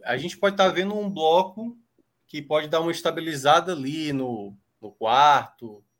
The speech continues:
né, no terceiro. O Criciúma venceu, já obriga o Vitória amanhã a ganhar, já obriga.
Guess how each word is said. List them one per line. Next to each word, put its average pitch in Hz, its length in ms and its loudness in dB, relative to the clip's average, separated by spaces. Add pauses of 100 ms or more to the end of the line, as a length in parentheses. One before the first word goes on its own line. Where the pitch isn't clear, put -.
(280)
né, 110 140 -8
no 123 120 -12
terceiro. 131 380 -8
O - 20 -16
Criciúma 151 420 -6
venceu, 143 680 -2 (420)
já 135 240 8
obriga 147 380 2
o 143 40 -6
Vitória 135 460 0
amanhã 120 240 -4
a 113 40 -8
ganhar, 135 720 0
já 120 200 -2
obriga. 127 640 -4